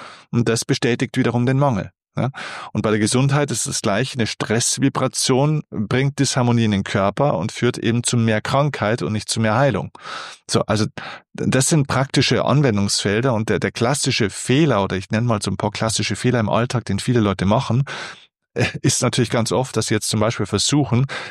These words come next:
die Ergebnisse zu verändern oder Ergebnisse im Leben zu erzwingen im Außen, anstatt die Schwingung oder die Dynamik zu verändern. Ja, sie versuchen also im Außen eben jetzt ein Ergebnis herzubringen,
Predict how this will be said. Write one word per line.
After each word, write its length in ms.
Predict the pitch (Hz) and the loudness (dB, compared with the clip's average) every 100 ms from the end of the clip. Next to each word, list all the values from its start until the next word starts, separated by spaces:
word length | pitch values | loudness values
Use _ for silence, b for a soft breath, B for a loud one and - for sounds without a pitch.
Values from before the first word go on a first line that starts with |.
| - | -2
die 80 | 113 | -2
Ergebnisse 560 | 101 139 165 110 - | 2 0 0 -2 -4
zu 160 | - 101 | -4 -4
verändern 580 | - - 95 98 120 160 B B | -2 0 0 2 0 -2 B B
oder 220 | 120 113 | 0 0
Ergebnisse 500 | - 117 123 127 - | 0 0 0 0 0
im 80 | 104 | 0
Leben 220 | 104 113 | 0 0
zu 160 | 107 98 | 0 0
erzwingen 500 | 87 - 113 151 117 | 0 -2 0 0 2
im 140 | 92 | 0
Außen, 480 | 104 98 98 - 131 B B B | 0 0 0 0 0 B B B
anstatt 360 | 113 - 117 - | -4 -2 -2 -2
die 60 | |
Schwingung 480 | 101 - 135 113 127 | -2 2 2 2 2
oder 180 | - 107 | 0 -4
die 160 | 104 104 | -6 -2
Dynamik 480 | 110 120 104 87 | 0 0 0 -4
zu 140 | - 95 | -6 -6
verändern. 480 | - 73 - - - _ _ _ _ - | -4 -4 -6 -8 -14 _ _ _ _ -2
Ja, 140 | 117 | 0
sie 140 | 123 | 0
versuchen 460 | 113 110 - 135 127 | 0 0 2 0 0
also 180 | 110 117 | 0 0
im 80 | - | 2
Außen 400 | 107 127 - 80 | 0 0 -2 -2
eben 240 | 117 120 | 0 2
jetzt 240 | 113 - | 0 -2
ein 20 | 117 | -2
Ergebnis 460 | 95 127 143 - | 0 0 0 0
herzubringen, 580 | 101 - 104 104 113 | -2 -2 -2 0 0